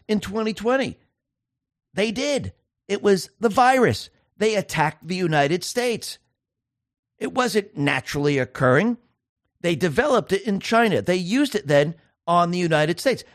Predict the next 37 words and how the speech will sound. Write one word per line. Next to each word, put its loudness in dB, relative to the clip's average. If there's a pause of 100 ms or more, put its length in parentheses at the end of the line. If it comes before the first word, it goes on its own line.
They 0
attacked -2 (160)
this -8
nation. -2 (340)
They're 4
going 2
to -4
do 0
it 2
again 0 (340)
because 2 (360)
they 0
need -2
to 0
cover 2
up 0
their 0
crimes. 0 (200)
They 4
have -2
to 4
win 0
at -2
all 0
costs. 2 (960)
So 2
yes, -2 (160)
they're 0
going 0
to 2
do 0
it 2
again. 0 (580)
Trump -2
and 0
the -8
Patriots, 0